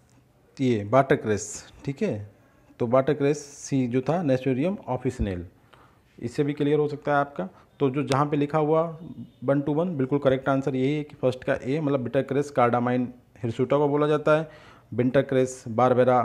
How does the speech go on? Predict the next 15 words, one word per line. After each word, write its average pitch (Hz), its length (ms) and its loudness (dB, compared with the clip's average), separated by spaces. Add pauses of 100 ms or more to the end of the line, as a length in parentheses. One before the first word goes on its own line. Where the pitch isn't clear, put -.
(140)
vulgaris 127 400 0
को 160 120 -2
बोलते 147 300 0
हैं, 156 200 -6
वाटरक्रेस 123 520 0
Nasturtium 123 540 0
officinale 127 480 -4
को 147 120 0
बोलते 147 280 2
हैं 180 80 -2
और 117 280 -2
arugula 131 280 2 (320)
erucica 120 380 0
sativa 123 480 0
को, 101 180 -12